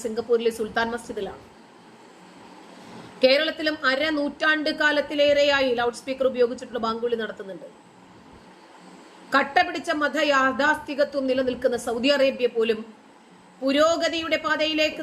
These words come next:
നീങ്ങിക്കഴിഞ്ഞു. ശബ്ദ മലിനീകരണം ഒഴിവാക്കുന്നതിന്റെ ഭാഗമായി രണ്ടായിരത്തി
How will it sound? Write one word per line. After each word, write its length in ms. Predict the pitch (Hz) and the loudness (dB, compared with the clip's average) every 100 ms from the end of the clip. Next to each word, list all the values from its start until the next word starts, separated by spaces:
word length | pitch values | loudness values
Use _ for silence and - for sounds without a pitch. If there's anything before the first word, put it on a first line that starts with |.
| 294 | -4
നീങ്ങിക്കഴിഞ്ഞു. 600 | 294 311 302 277 220 185 - | -2 -2 0 0 0 -8 -10
ശബ്ദ 160 | 220 254 | -6 -4
മലിനീകരണം 520 | 254 240 247 247 233 233 | -2 -2 -2 -4 -4 -2
ഒഴിവാക്കുന്നതിന്റെ 600 | 254 247 240 226 233 233 | 0 0 -2 -6 -4 -4
ഭാഗമായി 360 | 226 240 233 226 226 | -6 -4 -2 0 0
രണ്ടായിരത്തി 440 | 226 247 247 | 0 2 0